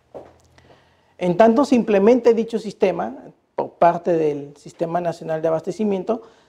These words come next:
se emplean las disposiciones establecidas en la quinta disposición complementaria transitoria, dentro de las cuales se incluye que el área usuaria programa sus requerimientos adjuntando una descripción general de lo que se va a contratar.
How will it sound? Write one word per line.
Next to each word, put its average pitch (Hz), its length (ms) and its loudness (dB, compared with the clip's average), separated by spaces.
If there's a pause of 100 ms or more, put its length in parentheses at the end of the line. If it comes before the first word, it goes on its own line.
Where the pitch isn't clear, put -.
se - 100 -10
emplean 202 380 0
las 208 120 4
disposiciones 185 580 -2
establecidas 208 640 0
en 190 100 -4
la 156 100 0
quinta 202 300 -4
disposición 185 500 0
complementaria 180 720 -2
transitoria, 190 640 0 (500)
dentro 190 300 2
de 214 60 4
las 202 100 4
cuales 214 360 4
se 240 40 -6
incluye 220 720 0 (560)
que 175 100 2
el 180 80 6
área 262 180 4
usuaria 247 400 4
programa 190 420 -2
sus 214 160 -8
requerimientos 185 640 -4
adjuntando 175 460 -2
una 196 140 -2
descripción 190 380 -2
general 202 440 2
de 202 80 4
lo 175 120 2
que 160 100 -8
se 156 100 -6
va 156 80 2
a 160 80 0
contratar. 165 520 -2